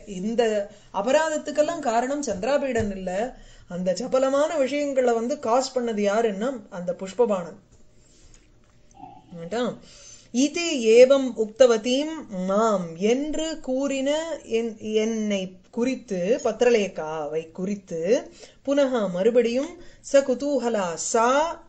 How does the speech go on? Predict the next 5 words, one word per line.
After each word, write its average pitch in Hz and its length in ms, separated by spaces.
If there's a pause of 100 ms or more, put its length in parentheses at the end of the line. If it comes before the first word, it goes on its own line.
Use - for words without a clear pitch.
காதம்பரி, 180 920
குதூ-, 269 420
கௌதூகலத்துடன், 226 880
அதாவது 262 360
ஒரு 226 260